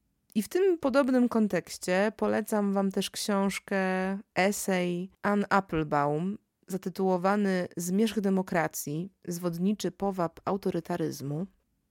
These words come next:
Już na pewno w którymś odcinku a propos wspominałam o tej książce, więc tutaj tylko napomknę,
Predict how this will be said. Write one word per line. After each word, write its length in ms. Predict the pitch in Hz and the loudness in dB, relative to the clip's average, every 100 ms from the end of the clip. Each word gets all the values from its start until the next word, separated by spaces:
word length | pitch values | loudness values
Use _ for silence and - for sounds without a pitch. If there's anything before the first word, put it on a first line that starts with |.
| - | -6
Już 160 | 233 | -2
na 100 | 240 | 0
pewno 420 | 220 262 294 262 233 | 0 0 2 2 0
w 60 | |
którymś 400 | - 240 247 226 | -2 0 0 0
odcinku 460 | 214 - 240 240 226 | -4 -2 -2 2 2
a 80 | 208 | 2
propos 480 | 214 214 214 202 | 0 -2 0 0
wspominałam 540 | 196 202 214 285 330 247 | -2 -2 0 4 6 6
o 60 | |
tej 180 | 208 196 | 4 0
książce, 840 | 190 - 180 175 - - 170 175 175 | -4 -4 -4 -4 -8 -6 -4 -2 -4
więc 320 | 180 180 - | -4 -6 -8
tutaj 280 | 185 185 180 | -6 -4 -2
tylko 280 | 190 185 190 | -4 -2 -2
napomknę, 800 | 185 196 180 180 - 170 165 | 0 0 0 -2 -6 -4 -4